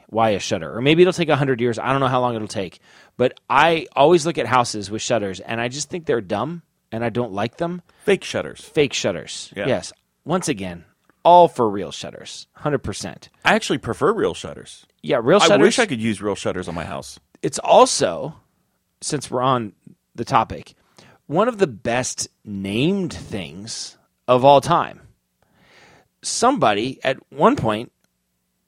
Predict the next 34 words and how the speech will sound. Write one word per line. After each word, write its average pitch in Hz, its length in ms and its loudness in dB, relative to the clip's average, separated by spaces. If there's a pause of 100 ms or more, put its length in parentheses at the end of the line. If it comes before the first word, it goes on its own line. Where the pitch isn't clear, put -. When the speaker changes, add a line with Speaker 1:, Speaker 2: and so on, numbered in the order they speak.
(200)
Speaker 1:
coined 220 360 4
the 123 180 -2
phrase, 107 600 0 (300)
Speaker 2:
<laughs> - 300 -14
Speaker 1:
"Those 196 340 8
are 254 100 0
shutters." 214 760 4 (400)
Speaker 2:
Hey, 139 260 6
uh, 101 280 2 (840)
Speaker 1:
Well, 202 200 4
we 214 120 2
need, 240 240 0
uh, 175 280 8
we 175 100 0
need, 208 260 -2
we 196 140 -2
need 214 200 -4
something, 220 460 0
um, 165 560 2
on 175 160 4
the 180 60 0
Speaker 2:
Just 180 100 6
Speaker 1:
outside 208 340 6
of 214 60 6
the 196 60 4
windows 214 320 2
that'll 180 160 4
close. 185 560 2 (200)
Speaker 2:
We 139 120 2
need 151 160 2
a 127 40 4
shutter 147 360 4
up. 113 160 4
Speaker 1:
Sh-, 98 140 -8